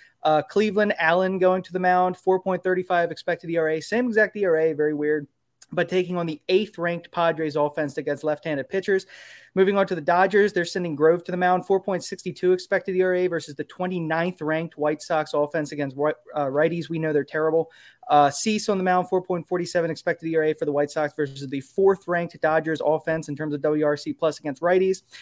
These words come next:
And then Gore on the mound for Washington, four point thirty-two expected E R A. He's taking on a ninth ranked Houston offense against lefties. And, uh, Javier on the mound for them, four point twenty-nine expected E R A going up against the twenty-seventh ranked Washington offense in terms of W R C plus.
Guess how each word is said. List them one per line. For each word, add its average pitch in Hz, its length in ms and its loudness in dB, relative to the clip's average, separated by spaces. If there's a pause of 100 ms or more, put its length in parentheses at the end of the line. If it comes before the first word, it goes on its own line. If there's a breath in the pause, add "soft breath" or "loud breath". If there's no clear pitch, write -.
(200 loud breath)
And 185 120 2
then 214 140 4
Gore 226 300 8
on 165 100 4
the 160 60 0
mound 165 220 2
for 170 60 -2
Washington, 160 480 2
four 180 180 0
point 180 220 -4
thirty-two 180 320 0
expected 175 380 -4
E 180 80 0
R 175 100 4
A. 170 100 6
He's 165 120 -4
taking 165 200 -6
on 151 120 0
a 147 40 0
ninth 165 400 -2
ranked 180 260 -6
Houston 180 320 -8
offense 156 380 -2
against 143 220 -6
lefties. 170 480 -4 (480 loud breath)
And, 156 280 0
uh, 151 200 6
Javier 180 460 2
on 170 80 0
the 165 80 -4
mound 160 240 -2
for 165 80 -2
them, 156 280 -2
four 202 200 0
point 190 200 -2
twenty-nine 185 580 0
expected 196 420 -4
E 196 80 4
R 190 140 4
A 185 120 2
going 170 300 -2
up 156 100 -4
against 160 280 -6
the 156 120 -10
twenty-seventh 190 920 -2
ranked 160 240 -4
Washington 151 640 -6 (460)
offense 156 420 2
in 147 80 -2
terms 147 220 -4
of 139 80 -6
W 147 240 2
R 139 100 2
C 139 160 -8
plus. 165 320 -10